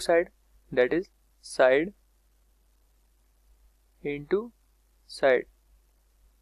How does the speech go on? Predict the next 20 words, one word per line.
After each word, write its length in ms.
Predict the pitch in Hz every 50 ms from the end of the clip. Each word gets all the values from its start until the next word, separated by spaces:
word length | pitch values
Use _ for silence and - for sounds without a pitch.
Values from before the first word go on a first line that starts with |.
| _ _ _ _ _
So, 180 | - - 143 139
area 240 | 139 139 147 160 160
of 80 | -
square 280 | - - 147 147 151 180
is 120 | - -
side 200 | 156 147 151 160 165
into 200 | 170 - 185 - -
side, 260 | 175 170 180 202 - _ _ _ _ _ _ -
that 220 | - 131 131 139 151
is 120 | 160 - - _ _ _ _ - -
side 200 | 147 143 156 165
हमारी 260 | 165 165 165 165 170
कितनी 320 | - 165 160 - 170 175
निकाली, 400 | 170 170 165 160 160 156 156 165
that 200 | 160 156 143 139 147
is 80 | - - -
five, 200 | 143 139 143 180 - _ - 147
five, 220 | 135 135 143 165 - _ _ _ 160
five, 240 | 143 143 147 147 - _ -
five। 200 | 156 147 139